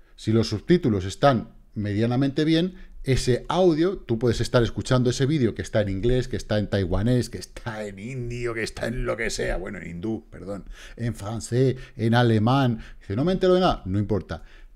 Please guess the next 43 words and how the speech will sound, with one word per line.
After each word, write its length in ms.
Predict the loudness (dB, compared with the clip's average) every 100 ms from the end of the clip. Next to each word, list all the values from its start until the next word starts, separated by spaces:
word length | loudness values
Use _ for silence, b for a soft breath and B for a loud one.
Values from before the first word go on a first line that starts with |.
| 2
Te 200 | 4 6
lee 480 | 6 6 4 0 -12 -4
los 220 | -2 -2
subtítulos, 680 | -6 -2 0 2 2 0 -4
tú 100 | -2
te 100 | 0
das 380 | 0 0 -2 -8
subtítulos 560 | -16 -10 -6 0 0 2
en 60 |
español, 560 | 0 2 4 4 2 -2 -20 -20 -16
y 60 | -12
ahora 180 | -8
lo 100 | -6
vamos 260 | -4 -6 2
a 60 | 4
ver, 300 | 4 2 -14 B B B B -4
eh, 140 | 0
con 140 | 4
un 120 | 6 4
ejemplo 440 | 6 4 4 2
para 200 | 2 0
que 80 | -2
me 180 | -6 0
vais 240 | 0 0
a 60 | 0
ver 160 | 0
hablar 280 | -2 -4 -6
en 100 | -8
inglés 400 | -12 -12 -12 -12
y 40 |
todo. 220 | -14 -18 -20 -6
<laughs> 440 | -6 -4 -4 -4 -6 B B B -2
Eh, 140 | 4
ahora 160 | 8 8
vamos 180 | 6 6
a 40 |
ver 100 | 6
un 160 | 6 4
ejemplo 300 | 0 2 2
en 60 |
un 60 | 4
momento. 500 | 4 2 0 -4 -8 -6
Eh, 440 | -2 2 0 -2